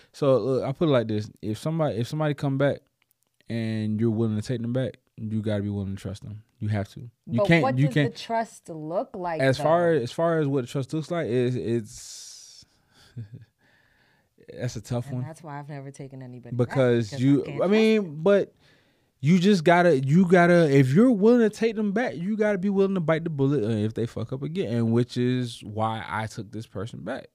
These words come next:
Speaker 1: I was willing to bite the bullet because I was, I felt like this was it. Like, you know what I'm saying? I,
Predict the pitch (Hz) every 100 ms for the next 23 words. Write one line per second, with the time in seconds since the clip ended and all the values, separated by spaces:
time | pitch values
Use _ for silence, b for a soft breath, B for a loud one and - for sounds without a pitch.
0 | _ _ _ - 101 120 120 101 104 107
1 | 104 120 170 226 - 123 - 180 - 185
2 | 208 175 - - _ - 135 156 - 165
3 | 104 160 131 170 165 180 170 339 - 135
4 | 117 143 175 180 202 147 175